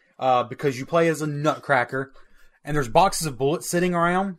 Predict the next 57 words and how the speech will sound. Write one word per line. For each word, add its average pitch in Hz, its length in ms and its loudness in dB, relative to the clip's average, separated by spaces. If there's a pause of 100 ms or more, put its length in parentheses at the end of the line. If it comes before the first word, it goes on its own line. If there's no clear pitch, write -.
(120)
and 139 100 -6
you 151 60 0
have 147 80 0
to - 80 -8
pick 160 240 -4
'em 139 120 0
up, 160 180 2
but 135 100 -8
you - 60 -14
can 165 100 -2
only 160 220 0
load 139 300 2
one 170 180 -2
bullet 185 260 0
at 131 100 -6
a 127 40 -8
time, 151 520 -2 (460)
and 135 120 -4
you 135 80 -4
shoot 220 380 -4
these 143 280 -6 (640)
toys 180 340 2
coming 123 280 -6
at 107 180 -6
you, 113 180 -10 (640)
um, 135 500 2 (400)
so - 140 -2
you 156 80 2
can 143 100 -14
save 147 240 4
the 139 60 -8
princess. 120 580 -4 (320)
But 202 100 0
it's - 80 -2
kinda 233 220 2
cool, 247 200 2
'cause 143 120 -6
you 156 80 0
gotta 170 160 4
be 170 100 2
a 165 60 2
little 185 260 2
strategic 165 580 -4
how 156 120 2
you 143 100 0
move 156 420 0
to 143 120 -12
the 127 60 -8
box 147 320 4
of 143 80 -2
ammo, 131 400 0 (320)
so - 140 -2
you 139 60 -2
could - 140 -8
shoot 185 200 -2
the 143 80 -8
dude, 131 420 -2